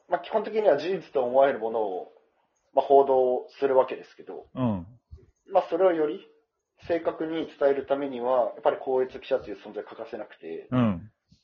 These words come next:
Speaker 1: まあ、そういったところの、まあ、工程でいうかなり下流の方ではあるとは思うんだけど、
Speaker 2: うん。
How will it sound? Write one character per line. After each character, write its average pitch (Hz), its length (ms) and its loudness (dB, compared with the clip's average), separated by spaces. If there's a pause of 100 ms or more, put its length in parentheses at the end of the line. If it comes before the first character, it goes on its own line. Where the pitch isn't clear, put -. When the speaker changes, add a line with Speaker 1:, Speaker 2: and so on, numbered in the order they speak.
(960)
Speaker 1:
ま 156 80 -6
あ、 - 60 -14
そ 190 80 -2
う - 20 -2
い 202 40 -6
っ - 20 -4
た 190 100 4
と 202 120 -4
こ 208 120 0
ろ 208 140 2
の、 180 360 2 (800)
ま 170 120 -2
あ、 - 20 -12
工 180 220 6
程 190 200 8
で 185 80 0
い 190 40 4
う 180 60 2
か 196 120 4
な 175 80 4
り 113 280 -4 (960)
下 143 140 -2
流 135 160 -2
の 151 100 -2
方 151 180 0
で 110 60 -2
は 95 140 2
あ - 20 4
る - 120 -4
と 104 80 -6
は 95 60 -2
思 101 140 -6
う 95 40 -10
ん - 20 -12
だ 82 80 -16
け 87 100 -14
ど、 98 280 -8
Speaker 2:
う 139 60 -4
ん。 113 220 0